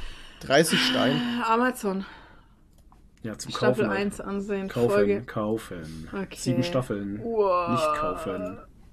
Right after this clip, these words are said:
Speaker 2: Alles klar.
Speaker 1: Oh, sieben Staffeln
Speaker 2: Ja.
Speaker 1: ist aber ordentlich. Ich hab vielleicht
Speaker 2: Ja,
Speaker 1: eine
Speaker 2: ja.
Speaker 1: gesehen.
Speaker 2: Ja.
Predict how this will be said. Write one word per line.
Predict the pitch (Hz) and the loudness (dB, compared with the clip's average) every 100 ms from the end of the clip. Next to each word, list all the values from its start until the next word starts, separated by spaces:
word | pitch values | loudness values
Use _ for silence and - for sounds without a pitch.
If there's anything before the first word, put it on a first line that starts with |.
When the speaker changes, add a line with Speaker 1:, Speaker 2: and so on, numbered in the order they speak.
| - | -4
Speaker 2:
Alles | 208 175 - | 0 0 -2
klar. | - 170 156 190 - - - - - | -8 -8 -10 -14 -18 -20 -20 -20 -4
Speaker 1:
Oh, | 147 | -2
sieben | - 165 190 | 2 2 4
Staffeln | 160 175 185 | 4 4 2
Speaker 2:
Ja. | |
Speaker 1:
ist | 160 | 2
aber | 139 123 | 2 2
ordentlich. | 143 180 139 123 | 2 0 -2 0
Ich | 131 | -2
hab | 127 | -2
vielleicht | 131 123 123 - | 0 0 0 -4
Speaker 2:
Ja, | |
Speaker 1:
eine | 208 190 208 | 0 2 2
Speaker 2:
ja. | |
Speaker 1:
gesehen. | 190 - 147 139 - - - - - - - - - - - - | 0 0 0 -2 -10 -20 -20 -20 -20 -20 -20 -14 -14 -14 -18 -16
Speaker 2:
Ja. | 196 185 | -12 -10